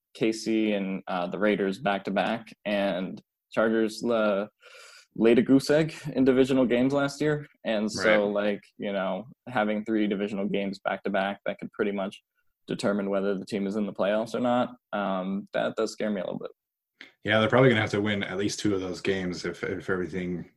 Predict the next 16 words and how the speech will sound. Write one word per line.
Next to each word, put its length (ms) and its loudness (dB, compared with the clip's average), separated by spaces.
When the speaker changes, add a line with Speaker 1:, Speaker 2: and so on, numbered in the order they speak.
Speaker 2:
goes 300 -2
their 200 0
way 180 2
or 100 4
not. 320 2
Uh, 260 6
Tyler, 340 8
your 340 8
biggest 340 6
concerns 480 2
for 140 2
the 80 4
two 140 0
thousand 220 2
twenty 220 -2
season? 380 -2